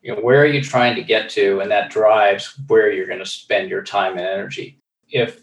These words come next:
your business is a way for you to work independently and generate income for your, your lifestyle and your family,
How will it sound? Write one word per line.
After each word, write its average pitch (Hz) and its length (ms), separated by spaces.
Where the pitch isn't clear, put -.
your 120 160
business 147 480
is 127 340
a 110 60
way 120 280
for - 120
you 110 120
to 104 80
work 120 240
independently 107 800
and 92 120
generate 101 380
income 98 440
for 101 140
your, 92 340
your 101 200
lifestyle 98 500
and 90 80
your 92 140
family, 92 600